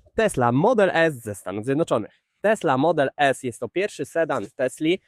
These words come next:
produkowany od dwa tysiące dwunastego roku do dzisiaj. Oczywiście przeszła już kilka liftów, ale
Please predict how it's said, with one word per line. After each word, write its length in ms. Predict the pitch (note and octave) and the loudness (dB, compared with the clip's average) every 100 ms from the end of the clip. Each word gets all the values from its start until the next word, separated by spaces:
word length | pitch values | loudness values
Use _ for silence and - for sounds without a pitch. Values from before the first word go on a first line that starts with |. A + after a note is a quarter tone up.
| _ | _
produkowany 580 | - C#3 C#3 D3 D3+ C#3+ | -6 -4 -2 0 0 -2
od 200 | A#2+ A#2 | -4 -6
dwa 260 | A#2 C3 F#3+ | -6 -2 -2
tysiące 460 | F#3 E3+ D#3 C#3+ | -2 -4 0 -2
dwunastego 640 | C3+ A#2+ D#3 C#3+ - C3 B2 | -2 -4 -2 -2 -2 -2 0
roku 400 | D3 - F3 E3 _ _ | 0 2 0 -2 _ _
do 240 | C#3 D#3+ G#3 | -4 0 0
dzisiaj. 400 | A#2+ - F#2 F2 _ | -2 -10 -14 -16 _
Oczywiście 480 | _ C#3+ F3+ F3 F3+ | _ -14 -12 -4 -4
przeszła 440 | - A3+ A#3+ D#3+ C3+ | -4 -6 -4 0 0
już 140 | A#2 | -2
kilka 280 | - D3+ A#2+ | -8 -4 -2
liftów, 460 | A#2 - E3+ A#3 _ _ _ _ _ _ | -2 -2 -2 -4 _ _ _ _ _ _
ale 320 | G3 D#4 G#3+ | -4 0 -2